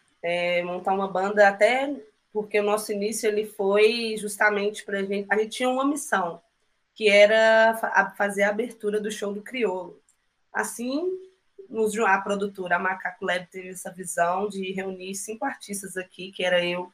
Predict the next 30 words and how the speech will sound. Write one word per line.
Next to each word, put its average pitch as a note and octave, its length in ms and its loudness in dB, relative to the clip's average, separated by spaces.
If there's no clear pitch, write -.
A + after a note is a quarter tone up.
como F3+ 180 -6
D F#3 120 -10
J, F3+ 260 -2
a F3+ 80 6
Paige, F3 600 -6
a - 100 2
Maí, G3 520 6
a G#3 40 6
Laura F#3+ 280 4
Sete F#3 440 -8
e F#3+ 60 -4
a F#3 40 -4
Isa F#3 180 -10
Sabino. F#3 680 -2
Nos B3 160 -2
reuniram C#4+ 420 4
e D4+ 40 -2
falaram, B3+ 480 8
"Ó, G#3 40 2
a G#3 100 4
gente A3+ 180 -6
tem C4 80 0
uma B3+ 140 4
missão, G#3+ 480 4
a F#3+ 80 -2
gente, G#3+ 400 -4
o G#3 160 -2
Criolo A3 400 4
quer A3+ 180 6
um, B3+ 320 2